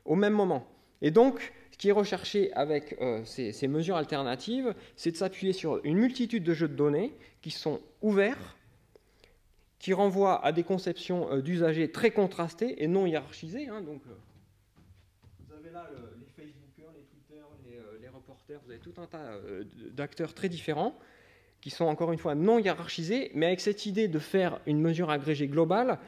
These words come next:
ce qui est recherché, c'est l'impact total de l'article. Un seul article, essayer de faire un panier de mesures à la fois diversifié et selon le type d'usager, mais je puise plutôt dans les tweets ou plutôt dans Facebook ou plutôt dans autre chose,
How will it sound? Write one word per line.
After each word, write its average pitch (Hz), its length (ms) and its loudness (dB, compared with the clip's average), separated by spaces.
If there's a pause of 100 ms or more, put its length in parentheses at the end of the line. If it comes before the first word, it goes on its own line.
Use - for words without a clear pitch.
(120)
ce - 60 -20
qui - 100 -2
est - 20 4
recherché, 175 400 -2
c'est - 280 -2
l'impact 170 580 -2
total 190 500 2 (260)
de 127 120 0
l'article. - 440 -2 (320)
Un 160 80 2
seul 185 200 2
article, 180 480 -4 (260)
essayer 185 480 2
de 147 160 -2
faire 165 220 0
un 135 100 2
panier 208 300 4
de 202 80 4
mesures 170 420 0
à 139 60 2
la 165 100 0
fois 175 200 -2
diversifié 160 720 -4 (220)
et 131 80 -2
selon 196 380 0
le 165 120 -2
type 175 180 -8
d'usager, 151 580 -2
mais 120 200 -6
je 123 80 0
puise 139 260 -8
plutôt 151 320 -4
dans 139 160 0
les 131 140 0
tweets 143 340 -4
ou 131 60 -10
plutôt 131 280 -6
dans 123 120 0
Facebook 127 420 -6
ou 120 60 -10
plutôt 120 320 -6
dans 117 160 0
autre 110 100 -4
chose, 240 240 -2